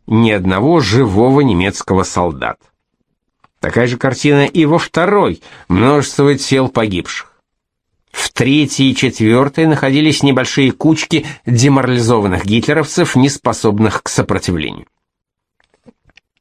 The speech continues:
Двадцать пятого июня Рейнгард передал приказ командиру двести шестой пехотной дивизии генерал-лейтенанту Хиттеру о том, что он назначается комендантом крепости Витебск вместо Гольвицера.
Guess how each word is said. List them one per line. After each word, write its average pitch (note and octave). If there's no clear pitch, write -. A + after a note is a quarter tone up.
Двадцать C3+
пятого C#3+
июня G2
Рейнгард D#3+
передал D3
приказ C3+
командиру B2+
двести A#2
шестой -
пехотной A2
дивизии B2+
генерал-лейтенанту A2+
Хиттеру F3
о G#2
том, F3+
что -
он C#3+
назначается C3
комендантом B2+
крепости G#2
Витебск B2+
вместо B2+
Гольвицера. B2